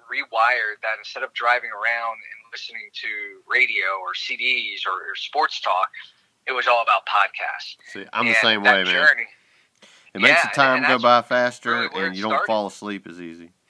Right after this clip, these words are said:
Speaker 2: <laughs>
Speaker 1: Yeah, right. <laughs> And it was, it just, it just started with that, and, and from there, yeah, so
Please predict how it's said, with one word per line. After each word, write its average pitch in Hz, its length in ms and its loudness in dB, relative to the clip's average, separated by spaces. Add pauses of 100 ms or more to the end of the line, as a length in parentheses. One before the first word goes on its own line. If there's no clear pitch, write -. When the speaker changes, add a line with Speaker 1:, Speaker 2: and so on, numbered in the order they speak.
Speaker 2:
<laughs> 139 160 -6 (840)
Speaker 1:
Yeah, 156 280 2 (460)
right. 147 200 -6 (240)
<laughs> 160 180 -18 (440)
And 143 260 -4 (140)
it 156 100 -6
was, 147 280 -12 (340)
it 160 100 -8
just, - 300 -10
it 156 140 -12
just 196 140 -10
started 180 300 -2
with 151 160 -10
that, 127 360 2
and, 127 100 -14 (100)
and 131 200 -10
from 147 160 -2
there, 175 200 2
yeah, 165 160 0
so 165 140 -8